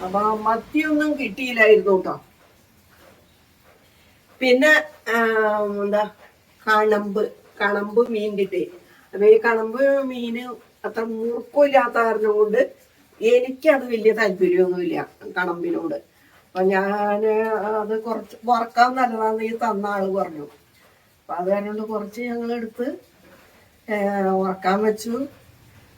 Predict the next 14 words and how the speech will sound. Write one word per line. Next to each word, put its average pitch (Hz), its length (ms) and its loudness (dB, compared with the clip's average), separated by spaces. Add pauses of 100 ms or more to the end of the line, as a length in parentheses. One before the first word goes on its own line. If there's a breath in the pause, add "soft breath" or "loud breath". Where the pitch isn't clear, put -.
(100)
കുറച്ചെടുത്ത് 254 840 0 (480)
കറി 180 280 0
വെക്കാൻ 208 380 0
വെച്ചേക്കുക. 185 800 -6 (560 loud breath)
അപ്പൊ 196 360 2
ഉള്ളി, 185 640 2
പച്ചമുളക്, 185 640 -2
ഇഞ്ചി, 185 840 0
കറിവേപ്പിലയൊക്കെ 185 1040 0 (720)
എടുത്ത് 233 420 -8
സെറ്റപ്പ് 214 600 -4
ആക്കുകയാണ് 202 720 -4 (160)
അങ്കിള്. 208 460 -2 (1040)
ആ, 160 340 -6